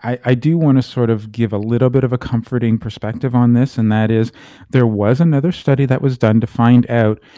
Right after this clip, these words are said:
what people thought when it came to robot,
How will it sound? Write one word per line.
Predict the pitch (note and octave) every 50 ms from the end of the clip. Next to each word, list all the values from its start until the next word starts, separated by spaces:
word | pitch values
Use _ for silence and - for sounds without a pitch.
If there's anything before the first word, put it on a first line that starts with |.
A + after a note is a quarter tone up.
| - _ _ _ -
what | C3 A#2+ C#3 - -
people | - - G3 F3+ - E3+ D#3
thought | - - - - C#3+ C3 B2 A2 G2+ G2 A#2 - _ _ _ _ _ _
when | B2+ A#2+
it | A#2 A#2
came | - - B2 A#2+ A#2+ A#2
to | - - - A#2+ A2+
robot, | G#2+ G2+ G#2 G#2+ A2 G#2 A2+ A2+ -